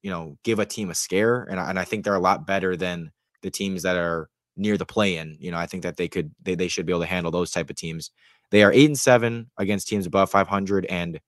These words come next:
twenty and oh against teams below five hundred, which is pretty remarkable. Like, again, I think they're a team that's just, like, they've got so many, they've got so many good players that it's, it's, they're just, they're always gonna be better than those,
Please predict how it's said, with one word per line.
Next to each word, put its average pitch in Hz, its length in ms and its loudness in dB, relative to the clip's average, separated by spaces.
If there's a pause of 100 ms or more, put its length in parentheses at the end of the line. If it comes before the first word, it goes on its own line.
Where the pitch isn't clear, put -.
(400)
twenty 165 300 2
and 127 80 2
oh 92 340 4 (560)
against 101 300 2
teams 98 180 0
below 87 240 2
five 78 240 -4
hundred, 78 300 -8
which 90 180 -4
is 85 80 -8
pretty 131 220 2
remarkable. 87 440 -6
Like, 92 140 -6
again, 98 220 0
I 104 100 2
think 120 180 -4
they're 98 240 4 (540)
a 107 100 -2
team 127 220 2
that's 104 180 2
just, 110 160 -2
like, 104 220 0 (240)
they've 147 140 6
got 165 200 4
so 139 220 -2
many, 131 280 0
they've 120 140 0
got 123 160 2
so 165 80 -2
many 165 120 0
good 110 280 0
players 110 460 -2
that 104 140 0
it's, - 280 -6
it's, - 360 -10
they're 131 120 0
just, 143 220 -4
they're 139 140 4
always 165 180 4
gonna 147 80 -4
be 120 80 0
better 98 340 -2
than 92 140 -6
those, 92 240 -6